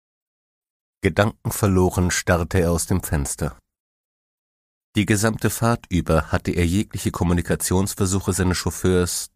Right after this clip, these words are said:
durch beharrliche Schweigen oder einsilbige Antworten im Keim erstickt. In regelmäßigen Abständen wanderte sein Blick zu dem Taxameter,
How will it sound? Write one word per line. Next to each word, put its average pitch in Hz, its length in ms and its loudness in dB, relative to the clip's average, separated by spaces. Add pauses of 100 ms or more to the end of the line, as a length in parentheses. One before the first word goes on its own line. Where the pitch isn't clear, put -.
durch 95 180 0
beharrliche 104 580 -2
Schweigen 87 760 0
oder 80 320 -2
einsilbige 82 600 -2
Antworten 78 720 0 (120)
im 80 160 -2
Keim 92 420 -2
erstickt. - 600 -10 (840)
In 107 140 4
regelmäßigen 110 760 0
Abständen 98 840 0 (240)
wanderte 104 420 0
sein 95 200 2
Blick - 280 -4
zu - 100 -4
dem 95 140 2
Taxameter, 101 920 0